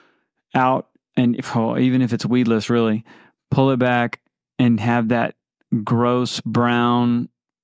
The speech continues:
uh, slimy, mossy grass all over it. That's snot grass. That's my term for it. I don't know what it's technically called,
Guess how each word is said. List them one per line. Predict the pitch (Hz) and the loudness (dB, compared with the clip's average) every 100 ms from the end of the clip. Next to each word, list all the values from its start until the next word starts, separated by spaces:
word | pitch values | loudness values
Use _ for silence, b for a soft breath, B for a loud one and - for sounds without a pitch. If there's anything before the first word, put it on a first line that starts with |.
| _ - | _ -2
uh, | 117 113 110 | 0 0 -2
slimy, | 107 - 123 120 120 120 120 190 _ _ _ _ - | -4 -2 0 2 0 0 -4 -8 _ _ _ _ 0
mossy | 120 117 117 117 - 120 | 2 2 0 0 -2 0
grass | 110 110 110 120 127 | 0 0 0 -2 -2
all | 123 | 0
over | 127 131 | 0 0
it. | 131 - | -2 -2
That's | 110 - | -2 -2
snot | - 107 - | -2 -2 0
grass. | 113 - 127 - B B B B _ | -2 -2 -6 -12 B B B B _
That's | - 120 - - | -4 -4 -4 -8
my | 135 123 123 120 | -2 2 2 0
term | - 127 123 | 0 0 0
for | 131 131 127 | 0 0 0
it. | - | -2
I | 120 | 0
don't | 117 117 | 2 2
know | 113 | 2
what | 113 110 | 0 0
it's | 104 - - | -4 -10 -6
technically | 120 - 120 127 | -6 -4 -4 -4
called, | 120 123 120 | -2 -2 -4